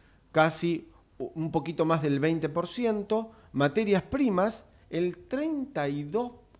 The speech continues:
coma nueve por ciento, bienes intermedios, el catorce, combustibles y lubricantes,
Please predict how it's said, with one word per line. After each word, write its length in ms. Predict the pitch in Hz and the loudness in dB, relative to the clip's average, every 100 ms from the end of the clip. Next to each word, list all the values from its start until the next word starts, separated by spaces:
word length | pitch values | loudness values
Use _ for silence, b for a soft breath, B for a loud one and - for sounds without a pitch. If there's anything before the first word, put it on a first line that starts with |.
| _ | _
coma 340 | 196 226 220 | -2 0 0
nueve 440 | 151 165 226 240 165 | -2 -2 0 0 -2
por 240 | 143 131 | 0 -2
ciento, 800 | - 220 196 143 127 156 190 - b b b b b b | -4 -2 0 0 0 -2 -2 -6 b b b b b b
bienes 720 | 135 233 294 277 254 - - - | 0 4 4 4 2 -2 -14 -2
intermedios, 1120 | 147 151 156 147 170 262 262 151 156 190 196 - | 0 2 2 2 4 4 4 4 4 2 0 -6
el 200 | 135 131 | -2 -2
catorce, 880 | - 123 - 254 175 147 - 170 196 - b b b b | 0 0 4 4 4 0 -4 -4 -4 -8 b b b b
combustibles 960 | 170 170 160 - 277 285 262 220 220 - | 4 4 2 0 0 2 6 4 4 0
y 100 | 143 | 2
lubricantes, 1200 | 143 135 135 139 254 233 143 120 139 170 - - | 4 2 0 2 4 4 4 2 2 0 -4 -18